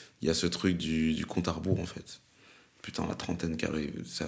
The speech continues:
c'est, c'est, c'est cette pression sociale un peu de se dire, à trente ans, faut avoir fait ci, faut avoir fait ça, faut avoir fait machin.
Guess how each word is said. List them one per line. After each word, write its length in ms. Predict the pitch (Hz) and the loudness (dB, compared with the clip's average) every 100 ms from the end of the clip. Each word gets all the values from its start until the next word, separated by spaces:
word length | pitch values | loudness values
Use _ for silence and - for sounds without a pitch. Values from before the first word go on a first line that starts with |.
| 73 | -4
c'est, 200 | - 80 | -4 -4
c'est, 180 | - - | -6 -6
c'est 200 | - - | -6 -6
cette 160 | - - | -8 -6
pression 300 | - 87 87 | -4 -2 0
sociale 360 | - 85 85 80 | 0 0 0 -2
un 60 | |
peu 140 | 78 - | -4 -6
de 60 | |
se 100 | - | -4
dire, 180 | 80 80 | -2 -2
à 100 | - | -4
trente 300 | - - - | -6 -8 -6
ans, 80 | - - | -8 -8
faut 60 | |
avoir 180 | - - | -8 -8
fait 140 | - - | -6 -4
ci, 260 | - - | -2 -4
faut 140 | - - | -6 -8
avoir 100 | - | -6
fait 120 | - | -4
ça, 160 | - | -2
faut 160 | 87 - | -4 -8
avoir 100 | - - | -12 -8
fait 60 | |
machin. 220 | - - | -2 -2